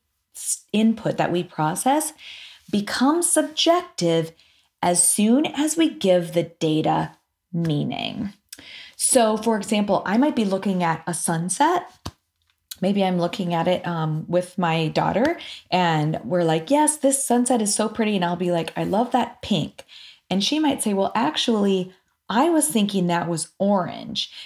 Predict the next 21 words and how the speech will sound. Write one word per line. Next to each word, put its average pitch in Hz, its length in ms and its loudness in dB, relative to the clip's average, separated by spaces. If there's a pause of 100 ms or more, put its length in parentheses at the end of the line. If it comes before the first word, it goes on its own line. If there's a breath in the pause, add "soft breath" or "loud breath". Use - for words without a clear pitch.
(120 loud breath)
And 214 100 4
we 247 100 4
could 269 180 4
argue 285 360 4
about 175 280 2
it, 185 80 0
but 190 160 0
neither 311 380 4
of 233 120 2
us 208 160 0
is 156 240 -2
right 175 320 2
or 165 180 -2
wrong. 165 500 0
It's - 220 -4
just 233 320 -2
the 190 140 -2
interpretation 165 1080 -2
of 156 340 -4
the - 100 -6
data. - 460 -4